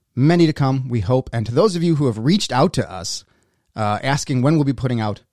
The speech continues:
more episodes, thank you so much for the support. Thank you, everybody, for listening, uh, all of our listeners. We appreciate your patience with us over this,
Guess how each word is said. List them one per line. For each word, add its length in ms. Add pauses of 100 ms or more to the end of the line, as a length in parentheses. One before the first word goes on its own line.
(540)
more 300
episodes, 540
thank 180
you 80
so 240
much 180
for 80
the 80
support. 240
Thank 240
you, 120
everybody, 580 (120)
for 160
listening, 440
uh, 400
all 180
of 120
our 80
listeners. 440 (440)
We 100
appreciate 380
your 80
patience 400
with 100
us 140
over 160
this, 240